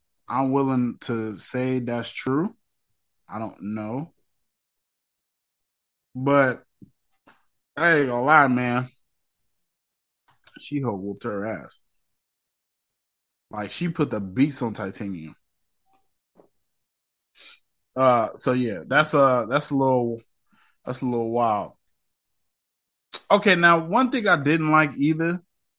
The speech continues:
like, they was just shitting on Jen, I felt like, the whole episode. Like, they was like, "Oh, yeah,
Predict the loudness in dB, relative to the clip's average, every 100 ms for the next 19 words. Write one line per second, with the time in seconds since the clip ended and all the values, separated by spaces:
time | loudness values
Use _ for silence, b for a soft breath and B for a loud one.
0 | _ _ _ _ _ _ _ _ _ _
1 | _ _ -4 -4 -4 -12 _ _ 0 4
2 | 4 4 2 2 2 2 4 4 6 4
3 | 6 4 4 2 2 2 0 2 2 2
4 | 0 -4 -2 0 0 -4 -6 -12 -10 -10
5 | -12 _ _ _ _ _ _ -2 2 2
6 | 4 2 4 2 4 8 10 8 4 0
7 | 6 10 12 12 10 8 4 -6 _ _
8 | _ _ _ _ _ _ _ _ _ _
9 | -6 0 4 6 6